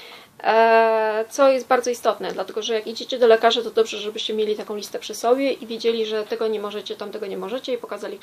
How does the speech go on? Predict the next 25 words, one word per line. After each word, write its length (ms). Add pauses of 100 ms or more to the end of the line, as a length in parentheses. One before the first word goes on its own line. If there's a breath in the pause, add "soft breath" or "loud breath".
lekarzowi: 360
„Jestem 300
chory 180
na 140
dnie-, 200 (220)
dnę 160
moczanową, 600
tego, 240
e, 60 (1000)
brać 260
nie 120
mogę, 240
bo 100
mi 100
to 100
szkodzi”. 340 (1500 loud breath)
E, 560 (340 loud breath)
no 100
i 60
co 140
jeszcze? 560 (100)
I 200
chyba 340
to 140
wszystko. 580